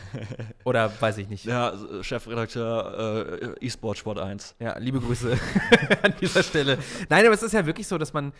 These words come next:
Speaker 2: dass man super oft Leute findet,
Speaker 1: Mhm.
Speaker 2: beziehungsweise super oft Leute irgendwie wie, wieder trifft. Wie alt warst du damals, ähm,
Speaker 1: Na, ich
Speaker 2: nach
Speaker 1: hab
Speaker 2: der
Speaker 1: gleich,
Speaker 2: Schule?
Speaker 1: ich, äh, das, ja, mit Fachabi hab ich mit achtzehn, glaub ich, gemacht. Und dann war's halt, äh, erster Mai zweitausendsieben war mein,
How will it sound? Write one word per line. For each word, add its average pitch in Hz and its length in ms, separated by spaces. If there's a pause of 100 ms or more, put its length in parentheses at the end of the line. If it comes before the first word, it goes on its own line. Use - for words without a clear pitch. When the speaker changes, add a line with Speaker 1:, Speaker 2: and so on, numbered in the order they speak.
(140)
Speaker 2:
dass - 140
man 139 240
super 170 600
oft 135 300
Leute 127 280
findet, 135 400
Speaker 1:
Mhm. 104 60
Speaker 2:
beziehungsweise 117 340
super 123 300
oft - 180
Leute 110 320
irgendwie 107 480
wie, 104 140
wieder 120 180
trifft. - 240 (120)
Wie 135 100
alt 123 160
warst 110 240
du 160 40
damals, 160 560 (140)
ähm, 139 480
Speaker 1:
Na, 156 80
ich 156 80
Speaker 2:
nach 147 120
Speaker 1:
hab 135 60
Speaker 2:
der 202 140
Speaker 1:
gleich, 160 40
Speaker 2:
Schule? 214 160
Speaker 1:
ich, 170 220
äh, - 20
das, 160 560 (420)
ja, 120 180
mit 123 160
Fachabi 139 440
hab 151 80
ich 127 80
mit - 120
achtzehn, - 280
glaub 180 120
ich, 175 120
gemacht. 185 540 (340)
Und 123 140
dann 131 120
war's 123 200
halt, 123 220
äh, 117 340
erster 131 240
Mai 127 260
zweitausendsieben 123 1400
war 123 100
mein, 117 340